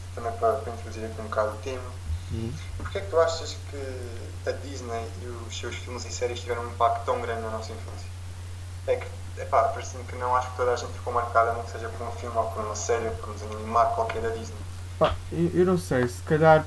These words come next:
Speaker 2: porque as animações eram boas na, na época, as animações eram muito boas e, e ganharam pessoas para assisti-, para assisti-las. Pode ser pelo fato da animação, pode ser pelo fato da história, a história ser bastante interessante, mexe connosco, dão-nos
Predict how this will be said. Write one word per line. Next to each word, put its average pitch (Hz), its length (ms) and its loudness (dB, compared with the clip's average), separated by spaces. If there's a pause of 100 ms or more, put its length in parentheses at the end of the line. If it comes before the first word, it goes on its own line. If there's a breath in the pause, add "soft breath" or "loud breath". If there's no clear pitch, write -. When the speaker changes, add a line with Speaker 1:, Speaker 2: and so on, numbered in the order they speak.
(120)
Speaker 2:
porque 147 600 2 (320)
as 139 260 2
animações 147 460 2
eram 131 160 4
boas 120 380 4
na, 117 160 6 (100)
na 117 100 6
época, 139 640 2
as 131 140 -2
animações 120 760 2
eram 120 220 2
muito 117 240 0 (140)
boas 120 340 4
e, 117 160 0 (160)
e 113 640 4
ganharam 123 380 6
pessoas 120 380 0
para - 180 4
assisti-, - 360 0 (120)
para 120 100 8
assisti-las. 127 720 2 (600 loud breath)
Pode 131 200 4
ser 135 140 2
pelo 131 140 2
fato 127 240 2
da 123 60 2
animação, 123 500 6
pode 156 240 4
ser - 120 0
pelo 143 160 0
fato - 240 0
da 143 80 2
história, 135 320 2
a 127 40 -2
história 127 240 0
ser 123 200 0
bastante 127 320 -2
interessante, 127 420 0
mexe 131 300 2
connosco, 127 400 2 (100)
dão-nos 131 480 4